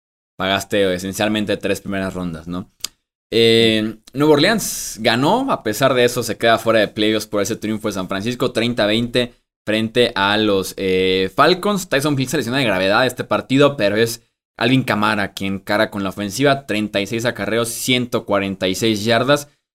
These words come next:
A ver qué pasa con los quarterbacks de ambos equipos, con Matt Ryan, y también ver qué pasa con, eh, Hill, Jameis Winston, Ian Book, Simeon de Nueva Orleans. Y lo que sí es que Sean Payton, teniendo este equipo con tantas lesiones,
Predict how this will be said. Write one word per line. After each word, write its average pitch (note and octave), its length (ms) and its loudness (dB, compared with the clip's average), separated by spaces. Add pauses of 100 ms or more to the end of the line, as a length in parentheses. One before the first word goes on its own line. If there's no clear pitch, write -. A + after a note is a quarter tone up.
A A2+ 80 0
ver D3 140 4
qué F3 80 2
pasa C#3 400 2
con A#2 160 -2
los G#2+ 120 -2
quarterbacks B2 520 0
de A#2 100 2
ambos C3+ 300 0
equipos, A2 460 -4
con G2+ 180 -4
Matt G#2+ 200 0
Ryan, G#2 280 0
y F2+ 80 -6
también G2 580 -4
ver G2 160 0
qué G2+ 100 -6
pasa G2 320 -6
con, F2+ 240 -10 (460)
eh, F#2+ 500 -2 (240)
Hill, B2 460 2
Jameis A2+ 240 0
Winston, A#2 460 -4
Ian G#2+ 260 -2
Book, A2+ 600 -4
Simeon A#2 500 -2
de F#2+ 140 -2
Nueva G2 160 -4
Orleans. A2+ 480 -2 (440)
Y A2 340 4
lo A2 140 2
que G#2+ 100 -2
sí B2 100 -4
es A2+ 40 -8
que B2+ 120 0
Sean C3+ 260 -2
Payton, A#2+ 320 -2
teniendo A2+ 240 -4
este B2+ 140 -6
equipo B2+ 360 -8
con G2+ 180 -8
tantas C3+ 320 -4
lesiones, B2 680 -4